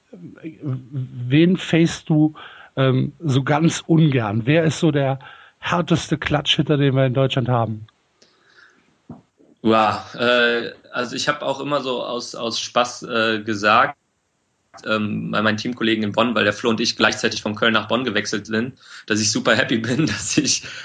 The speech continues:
Speaker 2: äh, gleichzeitig mit dem Flo Mannschaften wechseln konnte, damit ich, äh, den nie facen muss. Ähm, also der ist auf jeden Fall, äh, immer ätzend. Ähm,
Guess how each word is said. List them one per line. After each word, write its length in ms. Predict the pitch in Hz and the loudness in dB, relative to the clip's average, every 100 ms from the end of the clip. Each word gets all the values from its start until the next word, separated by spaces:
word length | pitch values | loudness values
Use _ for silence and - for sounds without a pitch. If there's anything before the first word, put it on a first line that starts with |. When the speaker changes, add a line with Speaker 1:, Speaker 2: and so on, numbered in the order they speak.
| - | -2
Speaker 2:
äh, 120 | 120 | 0
gleichzeitig 420 | 113 123 123 117 | 2 0 0 -4
mit 100 | 117 | -4
dem 100 | 117 | -8
Flo 220 | 113 123 | -6 -4
Mannschaften 460 | 120 117 117 110 101 | 0 2 0 -4 -6
wechseln 520 | 104 101 - 101 101 | -6 -6 -6 -6 -8
konnte, 360 | - 104 101 110 | -6 -4 -4 -2
damit 260 | 104 104 | -2 -2
ich, 200 | 104 104 | -4 -4
äh, 340 | 113 101 101 101 - _ | -2 -2 -2 -6 -18 _
den 140 | 113 107 | 0 2
nie 140 | 117 | 2
facen 480 | 117 120 135 - 101 | 2 0 0 -2 -6
muss. 480 | 98 110 151 - _ _ _ _ - | -6 -6 -8 -12 _ _ _ _ -8
Ähm, 640 | 113 107 107 107 107 - - | 0 2 2 0 -2 -4 -6
also 220 | - 107 104 | -4 -4 0
der 320 | 107 107 117 | 2 4 2
ist 120 | 117 | 0
auf 140 | 117 | -6
jeden 260 | - 123 120 | -4 -4 -4
Fall, 240 | - 117 | 0 0
äh, 380 | 110 92 110 104 | 0 -2 -2 -2
immer 280 | 120 117 113 | -2 -2 0
ätzend. 480 | 120 - 127 131 - _ - - | -4 -6 -12 -12 -16 _ -18 -2
Ähm, 720 | 117 107 107 107 107 107 | 2 4 4 2 2 2